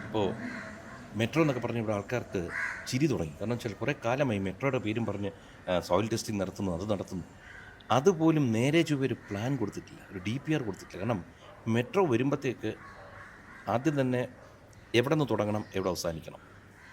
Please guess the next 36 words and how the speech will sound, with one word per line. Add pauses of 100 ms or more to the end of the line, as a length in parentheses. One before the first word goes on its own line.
(140)
ഇതിൽ
നിന്ന് (140)
നാളെ (160)
എങ്ങോട്ട്
വേണം.
ഉദാഹരണത്തിന് (240)
നമ്മൾ (240)
ഭരണത്തിൽ
വരുമ്പോൾ
നമ്മൾ (160)
ആഗ്ര-,
ആഗ്രഹിക്കുന്ന (180)
മെയിൻ
ഒരു (100)
ഇപ്പോൾ (340)
ടെക്നോ (100)
പാർക്കിൽ
നിന്ന്, (420)
ആ, (360)
നമുക്ക്
നേരെ
കരമനയ്ക്കായിരിക്കും (160)
ആദ്യം
ആലോചിക്കുക. (320)
അതിൽ
തന്നെ (100)
ഏത്
റൂട്ട്
വേണം, (120)
ഇഞ്ചക്കലി
വഴി
വേണോ,
മെഡിക്കൽ
കോളേജ്
വഴി
വേണോ,